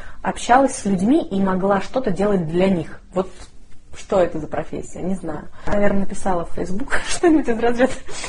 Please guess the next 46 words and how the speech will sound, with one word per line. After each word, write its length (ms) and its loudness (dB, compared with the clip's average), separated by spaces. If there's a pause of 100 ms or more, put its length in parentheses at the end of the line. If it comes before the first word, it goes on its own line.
«Кому 160 2
нужен 320 4
идеальный 340 6
сотрудник 540 4
для 140 8
работы 380 8
с 60 0
людьми?» 520 8
<laughs> 20 -2 (1700)
Вот 240 6
так 100 4 (100)
вот. 100 4 (440)
И 160 2
кто-нибудь, 460 2
наверное, 340 0
мне 120 0
бы 80 -2
сказал: 240 0
«Аня, 220 0
срочно 340 -2
иди 120 -10
к 60 -12
нам». 180 0 (240)
<laughs> 460 -4
И 80 -2
мне 120 2
всё 120 -4
равно 200 0
было 200 0
бы, 100 -4
куда 320 -2
это. 240 2
Главное, 380 0
чтобы 260 -2
это 140 2
была 260 0
какая-то 360 2
созидательная 840 0
вещь, 460 0
э, 360 -6 (460)
и 20 -10
чтобы 300 -4
это 160 -2
было 240 -4
про 220 -2
людей. 460 2